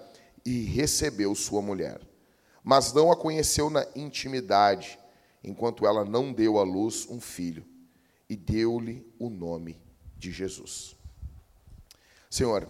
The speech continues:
eu peço a tua graça para ministrar a tua palavra. Eu peço o teu poder, tua autoridade,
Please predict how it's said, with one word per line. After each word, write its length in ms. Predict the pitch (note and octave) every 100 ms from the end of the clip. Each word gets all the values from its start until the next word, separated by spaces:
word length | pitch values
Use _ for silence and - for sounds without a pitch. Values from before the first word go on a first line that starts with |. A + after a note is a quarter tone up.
| -
eu 80 | -
peço 220 | A#2 -
a 60 | -
tua 140 | A2+
graça 540 | F#2+ G#2+ G#2+ G#2 -
para 160 | G#2 G2+
ministrar 520 | G2+ G2+ - F#2 G2
a 60 | F#2+
tua 140 | F#2
palavra. 640 | - F2+ D#2+ C2 C2+ - - - - _ - - _
Eu 60 | -
peço 240 | A2 -
o 40 | -
teu 100 | A2
poder, 560 | - A2 F#2 G2 F2
tua 160 | - F#2
autoridade, 880 | F#2 G#2 G2+ E2 G2 G2+ D#2+ D#2